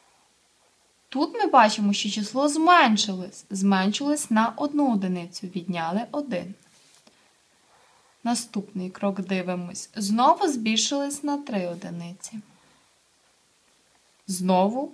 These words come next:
зменшилось на одну. Отже, наступне число потрібно додати три. Три тисячі двісті сімдесят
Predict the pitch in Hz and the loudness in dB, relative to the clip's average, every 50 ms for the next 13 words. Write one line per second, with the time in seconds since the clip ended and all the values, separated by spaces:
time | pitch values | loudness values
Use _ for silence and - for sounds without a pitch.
0 | - _ - 208 196 208 208 196 170 165 165 190 196 - - 240 240 254 262 - | -14 _ -8 -6 0 2 4 4 6 4 2 0 0 -2 -2 -4 -6 -8 -8 -8
1 | - - - 196 185 180 180 190 - _ - - 254 262 262 - 202 185 170 165 | -10 -6 -2 -2 -2 -2 -2 -6 -8 _ -10 -6 -4 -4 -4 -2 -4 -4 -4 -6
2 | 202 - _ _ _ _ _ _ _ _ - - - - - _ _ - 214 220 | -12 -18 _ _ _ _ _ _ _ _ -20 -20 -20 -20 -20 _ _ -6 -4 -2
3 | 208 208 - 214 233 254 285 311 311 - 392 381 - 392 359 349 - 294 285 - | -2 -2 -2 -4 -2 -2 -2 -2 -2 -2 -4 -4 -2 -4 -4 -4 -2 -4 -4 -2
4 | - 220 196 202 - 240 233 - 226 202 202 196 190 185 190 196 196 208 262 320 | -2 -2 -2 0 -2 -6 -4 -2 -2 0 0 0 0 0 0 -2 0 2 2 2
5 | - - 294 208 - - 196 180 175 185 226 269 - - - _ _ _ _ _ | 2 0 -4 -4 -4 -4 -4 -4 -4 -4 -6 -8 -12 -20 -20 _ _ _ _ _
6 | - - - - - _ _ _ _ _ - 277 285 285 285 285 - 233 240 233 | -20 -20 -20 -20 -20 _ _ _ _ _ -6 0 0 0 0 0 -2 -2 -2 -2
7 | - 311 302 - 320 285 240 220 202 202 220 226 247 - - - - 302 294 - | -4 -6 -4 -2 -4 -4 -2 -2 -2 0 0 0 -2 -6 -6 -6 -6 -6 -4 -4
8 | 294 269 247 226 233 240 233 - - - 262 226 208 190 190 - - - | -4 -4 -4 -2 -2 -4 -4 -4 -6 -2 0 0 0 0 -2 -6 -10 -20